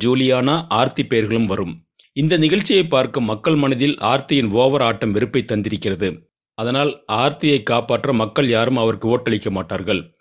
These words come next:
ஒன்றிரண்டு படங்களில் பரணி நடித்திருந்தாலும் அவரை ஒரு நடிகராக அங்கிருக்கும் கூட்டம் ஒத்துக்கொள்ளவில்லை.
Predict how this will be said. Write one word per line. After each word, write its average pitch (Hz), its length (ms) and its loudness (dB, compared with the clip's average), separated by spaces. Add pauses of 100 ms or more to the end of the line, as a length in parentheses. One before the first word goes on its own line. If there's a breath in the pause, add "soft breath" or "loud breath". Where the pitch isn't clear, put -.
(180)
ஒன்றிரண்டு 160 560 0
படங்களில் 151 460 2
பரணி 131 280 2
நடித்திருந்தாலும் 123 880 2
அவரை 123 300 2
ஒரு 117 100 0
நடிகராக 147 580 0
அங்கிருக்கும் 123 460 0
கூட்டம் 117 340 -2
ஒத்துக்கொள்ளவில்லை. 98 720 0